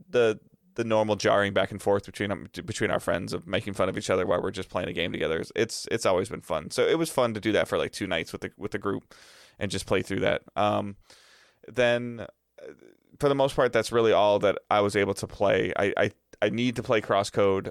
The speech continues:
um, just to try it out. I know you're gonna talk about it some. Um, I'm hearing some really good things about it, so I'm, I'm definitely gonna check that out.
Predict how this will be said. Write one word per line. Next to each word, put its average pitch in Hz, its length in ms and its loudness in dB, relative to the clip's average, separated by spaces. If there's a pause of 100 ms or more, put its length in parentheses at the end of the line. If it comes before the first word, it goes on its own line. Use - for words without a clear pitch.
um, 98 440 -2 (920)
just - 180 -6
to 101 80 -8
try 98 200 2
it 98 60 4
out. 101 160 4
I 101 40 -2
know 101 100 0
you're 104 180 2
gonna 104 120 0
talk 101 200 -2
about 95 180 0
it 92 80 -4
some. 98 380 0 (520)
Um, 92 300 -2
I'm 98 160 0
hearing 104 320 -2
some 101 160 -6
really 101 160 -2
good 98 160 -2
things 104 240 -2
about 98 220 2
it, - 160 0
so 87 140 0
I'm, 92 180 0
I'm 101 160 -2
definitely 98 260 0
gonna 92 160 -2
check - 220 -2
that 85 160 2
out. 87 240 2